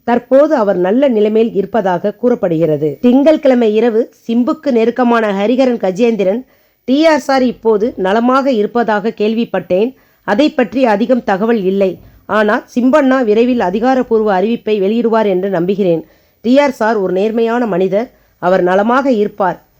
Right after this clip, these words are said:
என்று பிரார்த்தனை செய்துள்ளார். இந்நிலையில் வரும் வெள்ளிக்கிழமை சிம்பு மேல் சிகிச்சைக்காக தன் தந்தையை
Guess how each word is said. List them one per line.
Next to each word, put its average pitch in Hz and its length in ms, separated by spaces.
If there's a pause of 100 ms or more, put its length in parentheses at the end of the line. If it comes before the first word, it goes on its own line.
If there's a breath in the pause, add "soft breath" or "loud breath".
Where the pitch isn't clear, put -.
(160)
என்று 220 380
பிரார்த்தனை 233 500
செய்துள்ளார். 185 580 (340 soft breath)
இந்நிலையில் 262 640 (100)
வரும் 214 280
வெள்ளிக்கிழமை 247 720 (100)
சிம்பு 247 280
மேல் 240 300
சிகிச்சைக்காக 214 800 (380)
தன் 208 200
தந்தையை 226 600